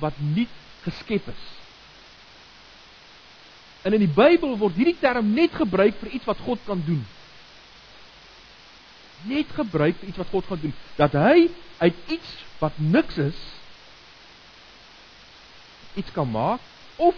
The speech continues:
iets wat totaal skeef geloop het, iets nuuts kan maak. Wat verwronge geraak het, iets nuuts kan raak, kan maak.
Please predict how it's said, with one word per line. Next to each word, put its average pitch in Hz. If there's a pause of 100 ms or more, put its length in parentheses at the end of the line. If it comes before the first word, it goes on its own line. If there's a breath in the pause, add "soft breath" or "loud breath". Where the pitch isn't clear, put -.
iets 277
wat 214
totaal 277 (400)
skeef -
geloop 156
het, 92 (520)
iets 160
nuuts 156
kan 120
maak. 90 (540)
Wat 180
verwronge 233
geraak 123
het, - (140)
iets 147
nuuts 147
kan 113
raak, - (240)
kan 135
maak. 107